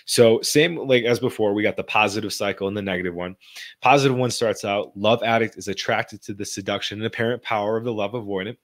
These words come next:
Boom. I know I fell for that. We all do. It's like, "Wow, they really like me. That's amazing.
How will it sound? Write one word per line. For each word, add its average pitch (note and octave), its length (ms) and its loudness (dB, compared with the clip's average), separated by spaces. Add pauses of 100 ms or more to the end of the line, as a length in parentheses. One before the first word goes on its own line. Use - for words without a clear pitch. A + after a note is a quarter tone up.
(160)
Boom. G#2+ 240 -4 (1120)
I G#2+ 120 4
know G2 140 -2
I G2+ 80 4
fell B2+ 220 2
for G2+ 100 -6
that. G#2+ 320 0
We G2 140 -2
all G#2+ 160 2
do. G2+ 160 -4
It's G2+ 100 -8
like, F#2 120 -20
"Wow, A#2 200 0
they F#2 100 -2
really A2 340 -4
like G2+ 280 -4
me. D#2+ 160 -14
That's F#2 180 -6
amazing. G2 540 -8